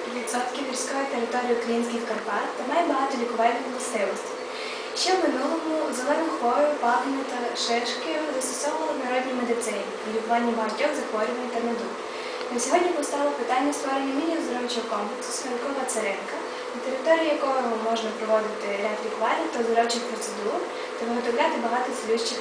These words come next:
ліків. Мета наукової роботи. Застосування методів лікування та оздоровлення смерекою європейською на території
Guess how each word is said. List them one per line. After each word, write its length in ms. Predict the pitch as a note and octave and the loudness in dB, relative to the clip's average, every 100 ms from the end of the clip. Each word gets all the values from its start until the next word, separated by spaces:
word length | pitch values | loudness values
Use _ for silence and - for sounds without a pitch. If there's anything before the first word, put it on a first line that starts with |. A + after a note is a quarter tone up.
| G#3+ | -2
ліків. 280 | G3 - - - - - - - - | -2 -2 -6 -6 -8 -8 -8 -6 -6
Мета 200 | A#3+ D#4 E4 | 0 2 4
наукової 460 | D4+ C#4+ C4+ C4 A#3 | 2 0 0 0 0
роботи. 340 | G3+ G3 G3 - - - - - | 0 -2 -2 -6 -8 -8 -6 -4
Застосування 500 | A#3 B3 D4 D#4+ E4 C#4 - B3 | -4 0 2 2 2 0 -2 0
методів 360 | B3 B3 A#3 G#3+ | 0 0 -2 -2
лікування 400 | A3+ G#3+ A#3 D4+ D#4 | -2 0 0 0 0
та 60 | B3 | 0
оздоровлення 520 | A#3 A3 A#3 C#4+ D#4+ D#4 | 0 2 4 2 0 -2
смерекою 420 | C4 B3+ B3+ B3 A#3 | -2 -2 -2 2 4
європейською 600 | A3+ A3 G#3 G#3 - D4 C#4+ | 4 0 -2 -2 -2 -2 -2
на 40 | C4 | -2
території 420 | A#3+ C#4+ D#4 | 0 0 0